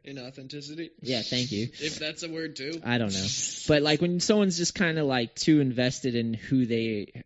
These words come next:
Speaker 2: they're, who they're putting off, like, they're just trying too hard, you
Speaker 1: Yeah.
Speaker 2: know? There's a lot, there's people out there like that. And it's like, just be yourself, dude. Take a deep
Speaker 1: Right.
Speaker 2: breath. Like, we're gonna like you for your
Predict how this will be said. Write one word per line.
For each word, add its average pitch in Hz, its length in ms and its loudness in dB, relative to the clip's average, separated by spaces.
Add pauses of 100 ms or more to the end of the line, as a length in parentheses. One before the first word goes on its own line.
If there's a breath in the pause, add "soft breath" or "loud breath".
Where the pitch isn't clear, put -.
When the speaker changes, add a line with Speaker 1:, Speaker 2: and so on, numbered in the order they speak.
Speaker 2:
they're, 123 220 -4 (220)
who 143 100 4
they're 123 140 0
putting 110 260 -2
off, 113 420 -4
like, 151 160 -6
they're 160 120 -4
just 170 180 -8
trying 151 260 -2
too 107 140 -8
hard, 101 220 -10
you 101 80 -8
Speaker 1:
Yeah. 107 160 -6
Speaker 2:
know? 117 60 -6
There's 123 180 -4
a - 20 2
lot, 117 200 -2
there's 131 120 -2
people 127 300 -2
out 107 160 -4
there 101 160 -4
like 98 220 -6
that. 98 240 -6
And 101 100 -8
it's - 80 -8
like, 123 140 -4
just - 220 -8
be 196 60 -8
yourself, 170 460 -6
dude. 107 160 -8
Take 156 180 -6
a - 20 -8
deep 180 180 -8
Speaker 1:
Right. 185 80 -10
Speaker 2:
breath. 123 360 -2
Like, 117 160 -6
we're 143 80 -6
gonna 170 160 -2
like 131 300 -6
you 135 180 -4
for 127 140 -12
your 110 180 -6